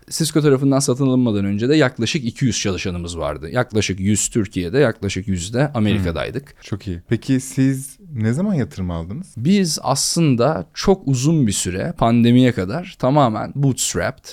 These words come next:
Speaker 1: birkaç tane melek yatırımcının yatırımıyla birlikte, yani biz aslında birkaç milyon dolara yarara kadar,
Speaker 2: Hı hı.
Speaker 1: ciddi bir işlem hacmine kadar tamamen yatırımsız, V C parası olmadan.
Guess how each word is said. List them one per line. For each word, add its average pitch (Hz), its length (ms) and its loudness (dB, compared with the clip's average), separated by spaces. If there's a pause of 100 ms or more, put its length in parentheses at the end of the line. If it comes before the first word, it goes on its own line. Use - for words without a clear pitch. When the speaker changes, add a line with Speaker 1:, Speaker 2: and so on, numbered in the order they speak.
(120)
Speaker 1:
birkaç 120 420 0
tane 107 640 0
melek 117 380 2
yatırımcının 95 720 -2
yatırımıyla 98 680 -2
birlikte, 90 400 -6
yani 98 220 -2
biz 127 120 0
aslında 135 460 2
birkaç 123 460 0
milyon 123 400 2
dolara 110 260 2
yarara 104 340 2
kadar, 90 460 -8
Speaker 2:
Hı 113 60 -2
hı. 101 80 0
Speaker 1:
ciddi 110 380 0
bir 104 60 0
işlem 104 300 -2
hacmine 101 380 -2
kadar 87 380 -8
tamamen 98 440 -4
yatırımsız, 95 720 -4
V 92 160 -2
C 95 280 -2
parası 78 420 -4
olmadan. 80 480 -2